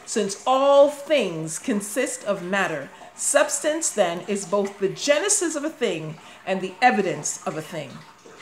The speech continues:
It is that which brings forth the unseen world into the seen, and the unreal world into the real world, the impossible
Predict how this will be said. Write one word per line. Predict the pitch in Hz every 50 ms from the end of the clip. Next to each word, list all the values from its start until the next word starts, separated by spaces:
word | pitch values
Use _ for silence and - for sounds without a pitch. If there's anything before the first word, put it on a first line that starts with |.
| - - - -
It | 285 277 277
is | 285 269 254 190 -
that | - 262 269 277 302 311 339 330 -
which | 254 233 214 202 202 - 190 185
brings | 190 208 240 262 277 294 311 311 -
forth | - - - 269 247 254 254
the | 247 226 220 -
unseen | 247 254 277 294 277 - - - 277 269 269 262 247
world | 226 247 247 226 214 208 214 214 214 -
into | 254 247 233 233
the | 185 202
seen, | 196 - - - 226 180 - 202 214 214 - - - - - - - - - - - - -
and | - 233 226 214
the | 226 226 - -
unreal | 262 285 311 320 320 285 311 302 285 262 262
world | 233 240 254 254 220 185 170 175 170 - -
into | 233 220 - 208
the | 180 196
real | 170 180 208 208 208 202 185
world, | 165 165 156 131 120 113 104 107 - - - - - - - - - - -
the | 180 254 226
impossible | 226 220 220 214 - - 277 254 240 - - 220 196 147 151 135 131 -